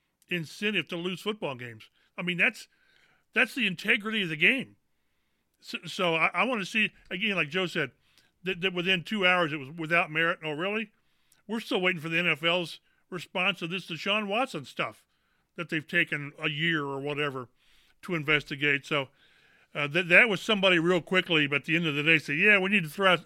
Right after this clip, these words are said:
l-, l-, let's get that, uh, response out of, out of the, the third fl-, file in the corner." So, uh, th-, th-, this is almost N F L's worst nightmare, although the worst nightmare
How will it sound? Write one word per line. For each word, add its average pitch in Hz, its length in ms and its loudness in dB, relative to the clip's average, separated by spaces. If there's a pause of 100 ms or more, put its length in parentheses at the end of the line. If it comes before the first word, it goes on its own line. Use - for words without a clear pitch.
(120)
l-, 202 200 -2
l-, 214 80 2
let's 214 240 2
get 208 220 0
that, 190 280 4
uh, 151 200 2 (640)
response 180 500 2
out 165 140 8
of, 151 140 2
out 165 220 2
of 143 80 -4
the, 139 200 -2 (160)
the 151 120 -4
third 170 300 0
fl-, 170 120 -2 (160)
file 156 440 2 (540)
in 170 140 -4
the 131 80 -6
corner." 151 420 -2
So, 139 300 0
uh, 131 180 0 (540)
th-, 180 200 4
th-, 190 240 4
this 202 240 2
is 170 140 0
almost 180 640 2
N 160 100 2
F 143 160 0
L's 143 220 0
worst 151 320 -4
nightmare, 147 480 0
although 147 200 -2
the 139 120 -2
worst 185 260 0
nightmare 143 480 4